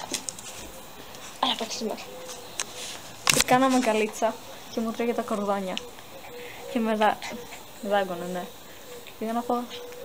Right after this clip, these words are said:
μια λέξη που είναι συνδυασμός του γάβγισμου και του δαγκώματος. Like, τώρα τι κάνει, ας πούμε; Κακό παιδί.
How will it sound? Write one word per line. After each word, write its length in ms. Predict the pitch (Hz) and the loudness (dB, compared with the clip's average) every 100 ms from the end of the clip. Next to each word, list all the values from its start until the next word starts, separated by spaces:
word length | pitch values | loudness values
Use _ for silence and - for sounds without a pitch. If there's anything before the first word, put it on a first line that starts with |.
| - - - - 494 - - - - 240 | -12 -14 -14 -12 -12 -12 -12 -12 -10 -4
μια 220 | 233 220 | 2 4
λέξη 300 | 220 220 - | 4 2 0
που 140 | - 220 | -4 -2
είναι 80 | |
συνδυασμός 540 | 226 - 240 208 214 214 | 0 2 4 6 4 4
του 120 | - 202 | 2 4
γάβγισμου 580 | 196 202 208 - 220 - - - - - - | 4 4 -2 -2 -4 -6 -10 -10 -12 -10 -8
και 60 | 208 | -6
του 60 | - | 2
δαγκώματος. 640 | 202 202 202 190 - - - - - - - 539 - - | 4 6 6 4 -2 -6 -8 -10 -10 -12 -10 -10 -10 -2
Like, 240 | 180 - - - - | -2 -2 -6 -8 0
τώρα 180 | 240 226 | 6 8
τι 120 | 247 | 6
κάνει, 320 | 220 - 180 185 | 6 6 6 2
ας 140 | - | 0
πούμε; 240 | 202 185 190 - - - - - - - | 2 0 0 -8 -10 -12 -12 -12 -6 2
Κακό 320 | 214 220 202 | 4 6 6
παιδί. 280 | 190 175 185 | 4 2 0